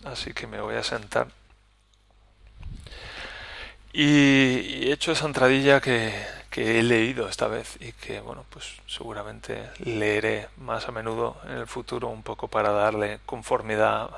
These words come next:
a, a este principio de podcast y también al final para hacerlo consistente a través de los capítulos.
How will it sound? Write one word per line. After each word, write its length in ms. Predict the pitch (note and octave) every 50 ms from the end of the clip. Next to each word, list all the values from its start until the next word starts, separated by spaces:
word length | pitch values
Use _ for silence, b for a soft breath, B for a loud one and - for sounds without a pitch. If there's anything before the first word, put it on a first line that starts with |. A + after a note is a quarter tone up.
| - -
a, 480 | - - - B2+ - - C3 B2 A#2+ - - - - - _ - - - - -
a 80 | C#3
este 200 | C3 - - C3
principio 420 | A2+ A#2+ A2 A2 - B2 A2+ A#2 A2+
de 80 | G#2+
podcast 480 | - A#2+ C3 - - - C3 A#2 - -
y 40 | -
también 320 | - A2 G#2+ A2+ A2+ A2
al 100 | A2 G#2+
final 360 | - - A#2 A#2 A#2+ A#2 - B B B B B B B B B
para 140 | - A#2+ A#2
hacerlo 300 | - C#3 C3+ C3 C3 -
consistente 680 | B2 G#2 - - B2 G#2 - - B2+ A#2+ A#2+ - A2 G#2
a 80 | G#2
través 320 | - - G#2 G#2 A2 G#2 A2
de 80 | G#2+
los 160 | G#2 G2+ -
capítulos. 640 | - - - - A2 - C3 A#2+ A#2 A#2+ - -